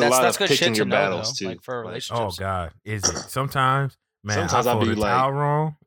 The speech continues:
Speaker 3: and she, and she be so mad, and I can tell she mad, but she just, she just go to the other room, come back, and then she refold it. <laughs>
Speaker 1: It's, it's moments where I be like,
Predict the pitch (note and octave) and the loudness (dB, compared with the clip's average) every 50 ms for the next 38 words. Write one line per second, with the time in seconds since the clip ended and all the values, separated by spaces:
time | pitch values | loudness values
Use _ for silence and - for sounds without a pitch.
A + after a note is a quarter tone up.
0 | _ - G#2 G2+ G2 - - C3+ B2+ A#2 - _ A2+ A#2 A#2 - - D3+ C#3+ A2+ | _ -6 -4 -4 -4 -4 -6 -8 -8 -8 -8 _ -6 -6 -6 -6 -8 -8 -8 -8
1 | G#2+ - - B2+ B2+ B2 B2+ A#2 G#2+ G2 F#2 - _ - G#2+ A2 A#2+ B2 A#2 G#2+ | -10 -8 -6 -6 -6 -4 -4 -4 -4 -6 -8 -10 _ -4 -2 -2 -2 -2 -4 -6
2 | B2+ A#2+ A#2 A2 A2 G2 F#2 F#2 F2 F2 F#2 - _ _ _ _ _ _ _ - | -6 -6 -6 -6 -8 -10 -8 -8 -10 -10 -12 -14 _ _ _ _ _ _ _ -14
3 | F#2+ - - B2 A#2 G#2+ G#2 G2 F#2+ - - - - G#2+ G#2+ G2 F#2+ F#2+ - - | -12 -8 -8 -8 -6 -6 -6 -6 -6 -8 -12 -16 -14 -12 -10 -10 -10 -10 -8 -8
4 | F#2+ G2+ G#2+ A#2 A2+ A2 A2 A2 A2+ A2+ A2+ A2+ A2+ A2 - A#2 A2 G#2+ G#2+ G#2+ | -8 -6 -6 -6 -4 -2 -2 -2 -2 -4 -4 -4 -6 -6 -6 -6 -4 -4 -2 -2
5 | G#2 E2 C#2 F2 F2+ F#2 - - F#2+ F#2 F#2 F#2 - - F2 E2+ D#2 - _ _ | -2 -4 -4 -6 -8 -8 -8 -8 -10 -10 -10 -10 -10 -12 -12 -12 -12 -14 _ _
6 | _ _ _ _ _ _ _ _ _ _ _ _ _ _ _ _ _ - - _ | _ _ _ _ _ _ _ _ _ _ _ _ _ _ _ _ _ -20 -20 _
7 | _ - - - - - - G3+ - - - C#4 - - - - _ _ _ _ | _ -16 -14 -12 -6 -2 -2 -2 -2 -4 -10 -20 -20 -20 -20 -20 _ _ _ _
8 | _ _ _ _ _ _ _ _ - - - - A#2 A2+ A#2+ C3 B2 A#2 C#3 E3+ | _ _ _ _ _ _ _ _ -10 -10 -8 -6 -6 -6 -4 -6 -4 -2 -2 -2
9 | D#3+ C#3 B2+ B2+ C3 B2+ A#2+ A2 - A2+ A#2 A2+ G2 G2+ F#2 F2+ E2+ E2+ E2+ - | 0 0 0 0 0 0 0 -2 0 0 0 0 0 -2 -6 -6 -8 -8 -10 -14